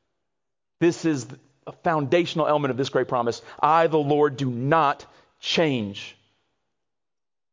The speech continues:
We as people change. Sometimes we change for the better, sometimes we change for the worse. But just because I made a promise a long time ago,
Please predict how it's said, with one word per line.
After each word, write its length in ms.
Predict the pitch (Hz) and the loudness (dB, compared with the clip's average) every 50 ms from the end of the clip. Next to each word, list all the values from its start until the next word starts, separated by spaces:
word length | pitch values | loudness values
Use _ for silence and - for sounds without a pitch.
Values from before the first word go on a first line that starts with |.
| _ _ _ _ _ _ _ _ _ _ _ - | _ _ _ _ _ _ _ _ _ _ _ -6
We 440 | 123 139 196 247 247 226 202 175 156 | -2 0 0 2 2 0 2 2 2
as 180 | 156 147 143 | 2 2 0
people 560 | - - 226 226 190 - 180 151 143 127 - - - - | -2 -2 -2 -2 0 2 2 2 2 2 -2 -8 -16 -8
change. 540 | - - 208 208 185 156 127 110 92 - - | -2 0 2 2 2 2 0 -4 -6 -4 -4
Sometimes 380 | 170 160 139 160 156 156 131 | -2 0 0 0 0 0 0
we 80 | 147 143 | -2 -4
change 300 | 135 - 151 147 139 - | -2 -2 -2 -2 -2 -4
for 100 | - 139 | -6 -6
the 80 | 120 | -4
better, 340 | 110 104 - 170 202 233 233 | 0 2 4 4 6 4 4
sometimes 400 | 220 - 156 135 160 143 139 113 | 2 0 -2 0 0 0 0 0
we 80 | 131 131 | -4 -6
change 280 | 131 - 131 123 107 | -4 -4 -4 -4 -4
for 100 | - - | -6 -4
the 80 | 107 107 | -4 -2
worse. 500 | 101 104 127 180 214 - - - - - _ _ _ _ _ _ _ _ _ _ _ _ _ _ _ _ _ _ _ _ _ _ _ _ _ _ _ _ _ _ _ _ _ | 0 2 2 2 2 0 -2 -8 -16 -18 _ _ _ _ _ _ _ _ _ _ _ _ _ _ _ _ _ _ _ _ _ _ _ _ _ _ _ _ _ _ _ _ _
But 100 | - 139 | -6 -2
just 140 | 120 220 220 | -2 -2 0
because 280 | - 220 208 220 196 185 | 0 2 4 4 4 4
I 120 | 190 196 | 4 4
made 180 | 202 202 196 175 | 4 4 2 2
a 40 | |
promise 680 | 160 - - 214 208 208 196 170 160 151 - - - - _ _ _ _ _ _ _ _ _ _ _ _ _ _ _ _ _ _ - | 2 2 2 4 4 4 4 2 0 0 -2 -10 -18 -20 _ _ _ _ _ _ _ _ _ _ _ _ _ _ _ _ _ _ -4
a 80 | - 127 | -2 0
long 260 | 123 156 175 175 170 | 2 4 2 2 2
time 300 | - 180 196 214 214 202 | 2 2 2 2 2 0
ago, 420 | 165 117 123 117 117 117 120 120 | 0 2 2 4 4 2 0 -2